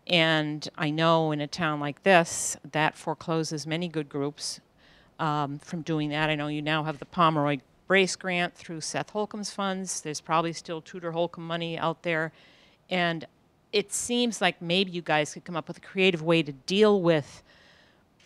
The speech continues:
helping groups establish an administrative structure that you would be willing to do, even if there isn't a formal executive director.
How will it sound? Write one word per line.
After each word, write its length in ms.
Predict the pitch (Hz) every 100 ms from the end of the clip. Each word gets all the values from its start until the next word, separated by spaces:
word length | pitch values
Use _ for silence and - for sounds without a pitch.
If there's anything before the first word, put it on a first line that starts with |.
| _ -
helping 500 | - 208 208 202 175
groups 380 | 185 180 175 -
establish 680 | - - 185 175 170 160 165
an 60 |
administrative 680 | 156 156 165 170 - 160 156
structure 420 | - 156 - 165
that 120 | 170
you 120 | 175 190
would 300 | 196 226 214
be 100 | 170
willing 260 | 156 151
to 80 | 143
do, 200 | 160 156
even 220 | 160 170 180
if 80 |
there 120 | 180 180
isn't 360 | 180 165 139
a 60 | 135
formal 420 | 151 139 135 131
executive 540 | 151 175 143 - 127
director. 420 | - 123 - -